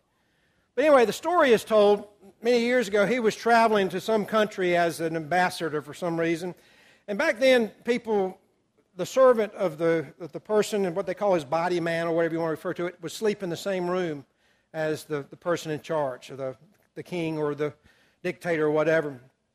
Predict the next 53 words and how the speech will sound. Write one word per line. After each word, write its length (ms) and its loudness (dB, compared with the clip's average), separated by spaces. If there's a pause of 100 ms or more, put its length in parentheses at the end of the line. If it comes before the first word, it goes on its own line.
(600)
And 100 -8
for 80 0
some 240 2
reason, 300 6
Oliver 320 4
Cromwell 400 2
was 100 -2
having 340 -2
an 120 -4 (160)
awful 340 2
hard 220 0
time 240 -6
sleeping 480 -2
that 140 -6
night 160 -10
and 80 -14
kept 180 -8
tossing 360 -2
and 100 -8
turning 220 -4
to 100 -14
the 40 -8
point 240 -4
that 80 -8
his 100 -10
servant 360 -6
woke 240 -6
up. 220 -6 (360)
And 60 -6
his 100 -4
servant 300 2
said, 300 0
"You 60 -8
know, 120 -4
'Sir, 280 2
what 140 6
is 120 -2
wrong? 300 6
Why 120 4
can't 240 -4
you 80 -6
sleep?" 480 -4 (680)
And 100 -2
he 60 0
talked 240 0
about 140 2
all 320 6
these 220 -4
different 360 -2
worries 400 0
that 180 -4
he 80 -8
had. 320 -12